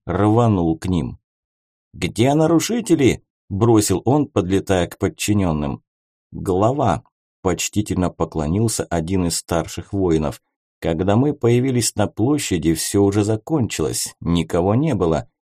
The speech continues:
Судя по всему, один из сражающихся имеет выдающиеся способности в концепции пространства – из-за чего следы духовной энергии почти везде разорваны,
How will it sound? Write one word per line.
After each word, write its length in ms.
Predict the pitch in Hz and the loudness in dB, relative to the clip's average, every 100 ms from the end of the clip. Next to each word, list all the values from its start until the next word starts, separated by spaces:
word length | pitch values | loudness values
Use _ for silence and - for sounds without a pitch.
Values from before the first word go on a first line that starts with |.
| _ - | _ -10
Судя 460 | - - 143 156 | -4 0 2 2
по 240 | 147 131 127 | 0 -2 -2
всему, 340 | - 139 147 | 0 2 2
один 300 | 120 107 123 | 2 2 2
из 120 | 104 - | 2 0
сражающихся 880 | 92 87 90 113 117 - 107 - 104 | -2 0 2 2 0 0 -2 0 -2
имеет 500 | 101 95 98 87 82 | 2 2 2 0 -2
выдающиеся 920 | 90 90 87 107 104 - 98 - 92 | -2 0 2 0 -2 -2 -2 0 -2
способности 880 | - 87 80 95 101 113 113 - - | -2 -4 -4 0 0 2 0 0 -2
в 80 | - | 0
концепции 800 | 95 87 - 92 82 - 90 | -2 -2 -2 -2 -4 -4 -4
пространства – 920 | 82 85 82 - 151 104 - 87 80 - _ _ - | -2 -4 -4 -4 -4 -2 -2 -2 -4 -6 _ _ -2
из-за 360 | 95 90 104 | 0 2 2
чего 300 | 104 120 147 | 2 2 2
следы 340 | 151 - 135 143 | 2 0 -2 0
духовной 560 | 120 - 131 120 110 - | 0 0 2 2 2 2
энергии 600 | 101 113 135 113 117 110 | 2 2 2 0 2 2
почти 580 | - 98 101 - - 104 | 2 2 2 -2 -2 0
везде 360 | 101 92 101 | 0 2 2
разорваны, 720 | 95 98 139 135 90 87 - | 2 2 -2 0 0 0 -2